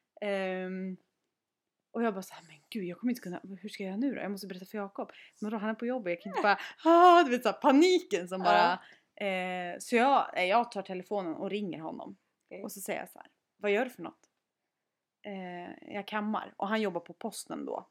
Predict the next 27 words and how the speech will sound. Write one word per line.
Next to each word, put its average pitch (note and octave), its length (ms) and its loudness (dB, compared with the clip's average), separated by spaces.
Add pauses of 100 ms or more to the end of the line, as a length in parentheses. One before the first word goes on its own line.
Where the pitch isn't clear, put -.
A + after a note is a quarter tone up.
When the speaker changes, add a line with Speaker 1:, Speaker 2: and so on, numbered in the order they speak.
Speaker 1:
Så - 140 -8
att F#3 40 -6
Speaker 2:
Ja. G3 40 -8
Speaker 1:
det G3 80 -2
betyder E3+ 340 -6
att E3+ 140 -8
man E3+ 120 -6
så E3+ 100 -8
här D#3+ 60 -4
rensar F3 300 -8
post. - 380 -12
Eller F3 160 -4
Speaker 2:
Ja. F#3 80 -4 (100)
Speaker 1:
så G#3 120 -6
sorterar G#3 540 -4
post, - 320 -16
menar D#3 180 -12
jag. - 400 -20
Rensa. - 500 -2
Speaker 2:
<laughs> - 0 - (100)
Rensa - 200 4
post. A#3+ 500 2 (160)
Speaker 1:
<laughs> E4+ 280 -6
Ehm, G3+ 680 -2 (680)
nej, G#3+ 440 2
och, - 440 -6
eh, F#3+ 500 0